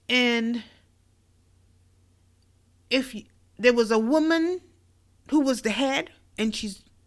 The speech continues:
you know, trying to do her job, you're known as a bitch. Mm-hmm, those were the names they had for you. Now, when the man would do the same thing and worse,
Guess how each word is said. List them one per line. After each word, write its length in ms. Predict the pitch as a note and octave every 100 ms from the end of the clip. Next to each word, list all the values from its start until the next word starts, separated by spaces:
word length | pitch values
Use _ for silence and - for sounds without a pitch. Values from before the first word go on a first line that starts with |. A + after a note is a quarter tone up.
| -
you 80 |
know, 120 | A3+ G#3+
trying 260 | - C#4
to 80 | C#4
do 160 | A#3 C4
her 80 |
job, 420 | A#3 A#3+ B3+ C4 B3
you're 100 | G#3+
known 180 | G3+
as 120 | G#3+ G3
a 60 |
bitch. 480 | D#3+ F3 - - - - _ - _ _ _ _ _ _ -
Mm-hmm, 320 | D#4+ E4+ F#4+
those 180 | A3 C4+
were 80 |
the 60 | C#4+
names 280 | C#4+ C#4+ C4+
they 80 | C4+
had 280 | B3 B3
for 60 | -
you. 200 | C#3+ G#2 - - - -
Now, 160 | F#3+ A#3
when 220 | B3+ E4+
the 60 | D#4
man 300 | C#4 D4 D#4
would 140 | C#4
do 100 | A#3+
the 100 | A#3+
same 360 | G#3+ D4+ F#4+ A#4
thing 180 | G#4+ G#4+
and 140 | F4 A3+
worse, 520 | G#3 F3 A3+ -